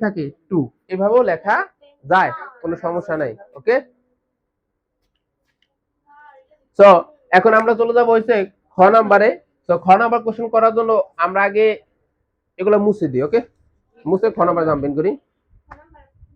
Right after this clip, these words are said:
তো এখন আমরা খ নাম্বার নিয়ে আসছি।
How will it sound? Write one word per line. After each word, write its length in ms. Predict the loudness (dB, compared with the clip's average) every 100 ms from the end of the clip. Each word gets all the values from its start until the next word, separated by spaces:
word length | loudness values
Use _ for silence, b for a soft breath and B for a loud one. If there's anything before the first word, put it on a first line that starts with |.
| _ -20 -20 -20 -20 -20 -20 -20 _ _ _ _ _ _ 0
তো 80 | 4 4 2 0
এখন 160 | 2 2
আমরা 140 | 4 2 2
খ 40 | 2 4
নাম্বার 220 | 6 4 6
নিয়ে 160 | 6 4
আসছি। 200 | 2